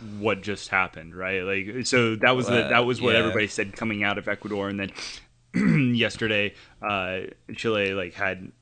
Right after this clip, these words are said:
Speaker 1: you know, a huge amount. They had
Speaker 2: But they
Speaker 1: sixty-six percent
Speaker 2: didn't,
Speaker 1: of the ball.
Speaker 2: they didn't really do it, though, did they? Did they do that?
Speaker 1: Uh, they, well, they had
Speaker 2: Converting
Speaker 1: sixty.
Speaker 2: right back?
Speaker 1: So, uh, no. Um, this was a little bit more of a direct, uh,
Speaker 2: This looked like a pretty standard thing from the write-ups I saw.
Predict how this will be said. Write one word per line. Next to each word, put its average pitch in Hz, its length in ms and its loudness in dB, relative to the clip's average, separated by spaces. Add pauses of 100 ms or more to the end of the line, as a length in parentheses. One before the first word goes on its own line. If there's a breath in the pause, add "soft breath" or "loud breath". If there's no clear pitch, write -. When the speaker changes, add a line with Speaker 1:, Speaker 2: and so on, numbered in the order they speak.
(160)
Speaker 1:
you 104 100 -8
know, 87 80 -14 (180)
a 95 40 -16
huge 107 460 -6
amount. 90 300 -8
They 107 80 -2
had 98 160 0
Speaker 2:
But - 60 -10
they 131 80 -2
Speaker 1:
sixty-six 135 300 -2
percent 208 260 6
Speaker 2:
didn't, 107 160 0
Speaker 1:
of 98 60 -4
the 95 60 -6
ball. 82 140 -6
Speaker 2:
they 160 100 2
didn't 202 140 0
really 180 200 6
do 143 300 0
it, 101 160 0
though, 90 200 -2
did 101 180 -6
they? 185 140 -2
Did 151 120 -4
they 147 120 2
do 151 200 -4
that? 170 260 -4
Speaker 1:
Uh, 170 100 -10
they, 175 200 4
well, 214 200 6
they 214 100 10
had 214 140 8
Speaker 2:
Converting 170 180 4
Speaker 1:
sixty. 165 160 4
Speaker 2:
right 180 180 2
back? 170 100 4
Speaker 1:
So, 151 440 6 (220)
uh, 117 40 -2 (680)
no. 95 560 0 (140)
Um, 110 400 0
this 139 180 2
was 143 160 0
a 139 60 2
little 120 280 2
bit 110 220 2
more 104 440 -2
of 110 200 -6
a 104 60 -4
direct, 95 560 -8 (120)
uh, 98 260 -6
Speaker 2:
This - 180 -4
looked 151 140 0
like 117 280 0
a 117 80 -6
pretty 110 240 -4
standard 101 400 -4
thing 90 160 -8
from 92 160 -12
the 92 80 -8
write-ups 92 400 -8
I 82 80 -10
saw. - 320 -12